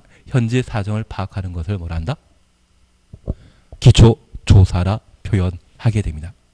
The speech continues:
그리고 주민 의견 청취와 지방의회 의견 청취를 거치도록 되어 있는데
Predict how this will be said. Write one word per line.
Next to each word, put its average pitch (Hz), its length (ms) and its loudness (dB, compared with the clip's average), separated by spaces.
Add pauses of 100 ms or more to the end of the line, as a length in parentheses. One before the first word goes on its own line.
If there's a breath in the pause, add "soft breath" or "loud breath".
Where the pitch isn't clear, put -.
(2750 loud breath)
그리고 143 360 2 (140)
주민 147 440 -2
의견 120 300 -6
청취와 104 460 -12 (800 soft breath)
지방의회 110 1200 -2 (260)
의견 107 560 -4 (120)
청취를 143 680 -10 (200)
거치도록 104 680 -8
되어 87 180 -8
있는데 82 500 -10